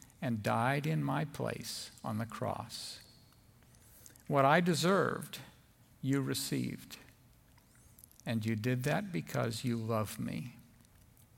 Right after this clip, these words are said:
I am choosing in this moment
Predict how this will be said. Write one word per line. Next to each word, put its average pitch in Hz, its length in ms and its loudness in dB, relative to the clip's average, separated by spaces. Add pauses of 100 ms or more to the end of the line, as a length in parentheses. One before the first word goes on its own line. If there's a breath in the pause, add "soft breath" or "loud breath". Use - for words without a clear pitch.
(960 loud breath)
I 135 180 6
am 175 180 6
choosing 131 580 4
in 117 160 2
this 131 240 0
moment 139 560 -2